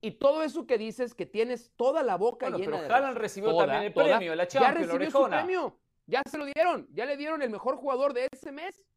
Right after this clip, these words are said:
Speaker 1: Claro que ya se lo
Speaker 2: Está
Speaker 1: dieron.
Speaker 2: bien.
Speaker 1: Ahora, vamos a los otros meses.
Speaker 2: Pero a Haaland también le
Speaker 1: Campeón de
Speaker 2: dieron
Speaker 1: la
Speaker 2: su
Speaker 1: Premier.
Speaker 2: premio, ¿sí?
Speaker 1: Campeón del F A Cup. Campeón de la uefa Champions League. Rompió el récord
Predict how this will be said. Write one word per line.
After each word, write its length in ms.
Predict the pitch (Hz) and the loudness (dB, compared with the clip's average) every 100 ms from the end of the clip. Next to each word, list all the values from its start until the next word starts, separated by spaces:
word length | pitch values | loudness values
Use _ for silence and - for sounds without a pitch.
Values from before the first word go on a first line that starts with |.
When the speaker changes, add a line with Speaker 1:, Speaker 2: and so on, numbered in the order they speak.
| _ _ _ _ | _ _ _ _
Speaker 1:
Claro 300 | - 381 403 | -2 0 0
que 80 | 370 | -6
ya 160 | 311 262 | -6 -6
se 80 | |
lo 80 | 247 | -6
Speaker 2:
Está 120 | 220 | -4
Speaker 1:
dieron. 180 | 185 156 | -4 -8
Speaker 2:
bien. 60 | - | -8
Speaker 1:
Ahora, 400 | 180 277 294 131 _ _ _ _ _ _ | -6 -4 -4 -6 _ _ _ _ _ _
vamos 400 | 185 240 311 269 | -4 -2 -4 -6
a 60 | |
los 120 | 226 | -8
otros 280 | 202 185 175 | -10 -12 -10
meses. 320 | 226 311 170 _ _ | -8 -8 -10 _ _
Speaker 2:
Pero 240 | 165 165 165 | 0 4 2
a 40 | |
Haaland 400 | - 190 208 196 | 2 0 0 0
también 260 | 190 160 180 | -2 -2 -2
le 60 | 175 | -2
Speaker 1:
Campeón 80 | |
de 40 | 185 | 0
Speaker 2:
dieron 140 | 277 | 0
Speaker 1:
la 80 | 247 | -2
Speaker 2:
su 60 | 180 | 0
Speaker 1:
Premier. 260 | 226 214 | -2 0
Speaker 2:
premio, 180 | 214 156 | -2 -4
¿sí? 320 | - 180 175 - _ _ _ _ _ - | -2 -2 -2 -8 _ _ _ _ _ -4
Speaker 1:
Campeón 520 | 220 202 - 208 285 | -2 -2 -6 -6 -4
del 120 | 277 | -2
F 200 | 277 277 262 | -4 -2 -4
A 80 | 247 | -2
Cup. 220 | 269 - _ _ _ _ _ _ _ _ | -2 -2 _ _ _ _ _ _ _ _
Campeón 600 | 220 214 196 220 220 285 | -2 -2 -4 -4 -4 -4
de 100 | 277 | -4
la 100 | 240 | -4
uefa 360 | 214 277 277 247 | -2 -4 -6 -10
Champions 460 | 262 277 269 226 | -10 -10 -10 -10
League. 220 | 220 285 _ _ _ _ _ _ | -10 -12 _ _ _ _ _ _
Rompió 680 | - 233 240 220 - 240 294 | -2 2 2 0 -2 2 4
el 160 | 294 226 | 4 0
récord 680 | 208 240 277 - 277 175 | -4 -2 -2 0 0 0